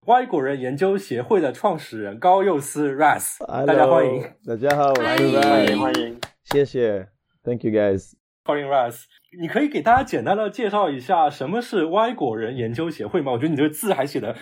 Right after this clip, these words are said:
Speaker 1: 特别有那种发音的感觉。
Speaker 2: 外国人，对，我们这一群生活在中国的外国博主们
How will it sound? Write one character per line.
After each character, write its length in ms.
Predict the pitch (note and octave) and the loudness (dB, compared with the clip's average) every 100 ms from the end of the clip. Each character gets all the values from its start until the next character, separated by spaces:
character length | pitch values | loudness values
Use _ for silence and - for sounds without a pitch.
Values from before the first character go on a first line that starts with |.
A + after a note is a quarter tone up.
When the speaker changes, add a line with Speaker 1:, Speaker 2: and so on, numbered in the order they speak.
| - | -4
Speaker 1:
特 180 | - F3+ | 2 4
别 120 | E3 | 4
有 120 | E3+ | 2
那 80 | F3 | 0
种 300 | E3+ C3+ - _ | -2 -4 -8 _
发 240 | G3 F#3+ | 0 2
音 120 | G3+ | 2
的 80 | G3+ | 0
感 240 | - C#3+ A#2+ | 0 -2 -2
觉。 260 | B2+ B2 A#2+ _ | -6 -6 -10 _
Speaker 2:
外 360 | C#3 E3 F#3 F#3+ | -2 2 2 0
国 280 | B2+ C3 A#2+ | 2 2 2
人， 360 | A2 C#3 - _ _ | 2 0 -2 _ _
对， 220 | - G#2+ | 0 0
我 140 | F#2+ G2+ | 2 -2
们 320 | B2 C3 B2+ | 0 -2 -4
这 140 | - B2+ | 0 0
一 160 | A#2 | 0
群 500 | - - B2+ A#2 G#2 - | -4 -2 0 0 -4 -10
生 240 | - D3 | -4 0
活 140 | C#3 A#2+ | 0 0
在 220 | B2 A#2 | -2 -2
中 260 | A2+ C#3+ | 0 0
国 140 | D#3 B2 | 2 2
的 140 | G#2+ | 2
外 220 | A2+ C3 | 2 2
国 120 | A#2+ A2+ | 2 0
博 240 | G#2 A2+ | 2 0
主 140 | B2 | 0
们 240 | G#2 E2+ | -4 -6